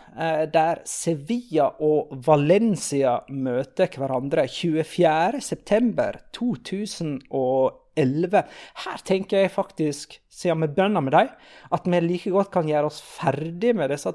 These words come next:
to lagene først som sist, <laughs> for det at, eh, ja, kommer til det. Sevilla slår Valencia en null her. Ehm, da har Valencia nettopp vist muskler, eh, med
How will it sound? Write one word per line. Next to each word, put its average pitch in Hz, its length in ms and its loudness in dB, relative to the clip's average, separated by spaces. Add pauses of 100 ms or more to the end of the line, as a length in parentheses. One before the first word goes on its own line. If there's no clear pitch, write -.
to 175 160 0
lagene 151 560 2
først - 560 -4 (100)
som 143 640 -8
sist, - 580 -8
<laughs> - 60 -16
for - 240 -2
det 190 140 4
at, - 180 0 (960)
eh, - 320 0 (340)
ja, - 200 -4 (1400)
kommer 151 180 4
til 117 240 -4
det. 107 80 -6
Sevilla 214 400 4
slår 214 240 2
Valencia 190 480 2 (160)
en 190 240 8
null 156 400 4 (320)
her. 196 300 6 (500)
Ehm, 165 580 8 (800)
da 160 300 4
har 233 180 10
Valencia 170 640 6
nettopp 165 480 -2
vist 214 320 -4
muskler, 151 720 -2
eh, 160 160 -6
med 160 160 0